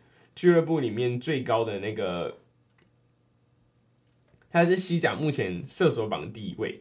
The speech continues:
因为他已经打进了十一颗进球，甚至在欧冠也有三四颗的入球。前几天皇马打败拿坡里的比赛里面，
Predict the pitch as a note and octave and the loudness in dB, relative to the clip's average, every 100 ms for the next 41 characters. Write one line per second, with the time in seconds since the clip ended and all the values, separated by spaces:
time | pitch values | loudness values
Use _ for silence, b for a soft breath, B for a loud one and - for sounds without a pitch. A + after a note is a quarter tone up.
0 | _ D3 F3+ E3+ D#3 A#2 B2 B2+ F#2 B2+ | _ -2 2 2 0 -2 -4 -4 -4 -6
1 | G2+ G#2+ - G2+ G#2 A#2 A2+ F#2 - - | -8 -8 -10 -10 -6 -6 -6 -10 -12 -16
2 | - b b b G3 G3 G3 - E3 F3 | -20 b b b 2 4 4 4 2 4
3 | C#3+ B2+ G#2 G#2+ B2+ B2 B2+ - A2+ G#2+ | 2 2 0 0 -4 -4 -6 -2 -2 -2
4 | F2 - D3+ B2 G#2 - - b b b | -6 -10 -8 -8 -8 -12 -16 b b b
5 | b b F#3+ A3 F3 C3 D3+ D3+ E3 F3+ | b b -2 -2 -2 -2 4 4 4 0
6 | - b b b _ - E3 F3 D#3+ A#2+ | -6 b b b _ 0 4 6 6 4
7 | C3 C#3 C#3 C3 - _ _ _ _ _ | 4 4 2 -2 -8 _ _ _ _ _
8 | _ _ _ _ _ B2+ C#3 E3+ F3+ C#3 | _ _ _ _ _ -4 0 6 6 6
9 | A#2 A#2 A2 D#3 C3 G2 B2 A#2 | 0 -2 -4 0 0 0 -4 -4